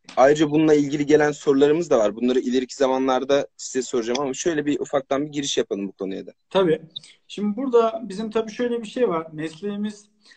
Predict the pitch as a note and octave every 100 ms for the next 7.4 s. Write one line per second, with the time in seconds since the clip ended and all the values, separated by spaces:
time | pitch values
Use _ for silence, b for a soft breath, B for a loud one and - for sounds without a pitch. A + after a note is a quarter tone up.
0 | b C#3+ C#3+ F#3 F#3 - - F#3+ C#3+ -
1 | C#3 D#3 D#3+ F3+ F3+ F3+ - _ _ _
2 | - - G1+ G1+ - _ _ - E3 E3
3 | - A#3+ G#3 F3+ D3+ - D3+ C#3+ C#3+ C#3
4 | C#3 C3+ - E3 A3 - b b b D3
5 | E3 G#3 G3 A3 A3 F3+ E3 E3 D3+ D3
6 | D3 C#3+ C3+ C#3+ C#3 C3+ C#3+ C3+ C3 C3
7 | C3 C#3+ A3